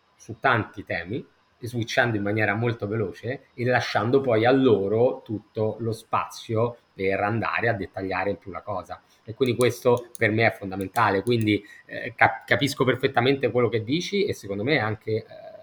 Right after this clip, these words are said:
giusto quello che tu dici, però se a un certo livello tu non riesci a sviluppare due, tre cose che riesci a seguire in maniera contemporanea,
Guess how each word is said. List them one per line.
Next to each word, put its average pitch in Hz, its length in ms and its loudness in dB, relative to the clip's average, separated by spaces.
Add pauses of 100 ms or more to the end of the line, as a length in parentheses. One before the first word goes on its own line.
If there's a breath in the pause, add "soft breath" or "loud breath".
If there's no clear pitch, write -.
(380)
giusto 107 680 -2
quello 120 180 -2
che 104 120 -4
tu 117 120 -14
dici, 101 380 -10 (260 soft breath)
però 131 260 8
se - 200 0
a 131 40 4
un 139 140 0
certo 175 380 2
livello 147 500 2
tu 135 100 -8
non 127 140 -2
riesci 139 400 -2
a 127 60 -2
sviluppare 120 840 -4 (300)
due, 139 420 0
tre 123 200 -6
cose 127 340 -4
che 117 100 -8
riesci 117 500 -6
a 107 80 -4
seguire 117 840 -4
in 117 100 -6
maniera 117 380 0
contemporanea, 110 1040 -6